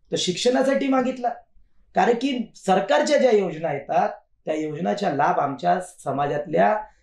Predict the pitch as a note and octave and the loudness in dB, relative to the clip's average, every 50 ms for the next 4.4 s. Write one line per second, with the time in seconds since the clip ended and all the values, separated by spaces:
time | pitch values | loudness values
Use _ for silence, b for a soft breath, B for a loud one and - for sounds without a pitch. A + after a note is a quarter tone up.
0 | B B - - - D#3+ D#3+ D#3 - - F#3+ F3+ F3 F3+ - F3+ E3 C#3+ - E3+ | B B -6 0 2 2 2 2 0 -2 0 0 0 0 0 -2 -2 -2 0 2
1 | E3 F3 F#3+ F#3+ - - _ - - D3+ C#3+ C3 D#3+ D#3 C3+ C#3+ B2 B2 C3+ F3 | 2 2 2 2 -2 -8 _ -4 -2 -2 0 0 0 0 0 -2 -2 2 2 2
2 | F3+ E3+ - E3+ D#3+ D#3+ D#3+ D#3+ D#3 D3 - - E3+ E3+ E3 D#3+ D3 C#3+ - D#3+ | 2 2 0 0 0 0 -2 -2 -4 -4 -4 0 2 2 4 4 2 0 0 -4
3 | D3+ - - C#3 C3+ D3 D#3 D#3 D3 - - C3 C3 C3 B2+ - E3+ E3+ E3 D#3 | -6 -4 -6 -4 -4 -2 -2 -4 -4 -4 -4 -4 -4 -4 -2 -2 -2 0 2 0
4 | C#3+ C#3 - G3 A3 B3 B3 - | 0 0 2 2 2 2 2 0